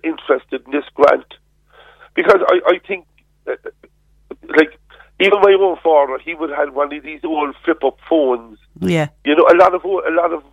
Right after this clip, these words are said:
Speaker 1: over sixty-fives would have kind of, they wouldn't have modern technology. They, they'd have mobiles, but a lot of them would be kind of the old-fashioned, kind of more practical ones, where,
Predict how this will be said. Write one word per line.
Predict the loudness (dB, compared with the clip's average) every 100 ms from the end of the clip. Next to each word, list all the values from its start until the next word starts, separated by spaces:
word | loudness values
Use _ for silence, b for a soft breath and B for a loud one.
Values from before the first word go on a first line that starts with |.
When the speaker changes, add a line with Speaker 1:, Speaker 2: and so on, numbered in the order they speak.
| _
Speaker 1:
over | -8 -8 -8 -10
sixty-fives | -14 -14 -4 2 2 0
would | -4
have | 0 2
kind | 2 0
of, | -2 -10 b b _ 2
they | 4
wouldn't | 4 0 2
have | 2 2
modern | 2 2 2 -6
technology. | -6 -6 -2 0 0 -2 -12 -16 -12
They, | -10 -2
they'd | 4
have | 4
mobiles, | 4 0 2 2 2 -2 0
but | 2 4
a |
lot | 4 2
of | -2
them | -8 -8
would | -12 -14
be | -14 -8
kind | -6
of | -8 -6
the | -2
old-fashioned, | -2 -2 0 0 -2 -16 -8
kind | -6 -4
of | -8 B B B -2
more | 2 2 2
practical | 0 0 -4 -8 -2 -2
ones, | 0 0 -2 -14 _ b b b -2
where, | 4 4 4